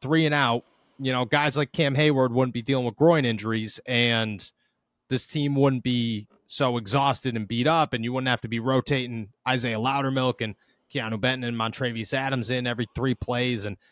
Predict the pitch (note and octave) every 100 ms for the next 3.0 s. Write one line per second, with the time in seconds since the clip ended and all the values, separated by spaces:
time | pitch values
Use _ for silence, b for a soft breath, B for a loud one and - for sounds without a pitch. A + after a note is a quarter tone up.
0 | _ B2 B2 C3 C3 C3+ A#2+ C3 C3+ -
1 | - C3+ B2 B2+ B2 A#2+ - C#3+ D3+ E3+
2 | F#3 D#3 - D3 G3 C3 G#2 - F#2 F2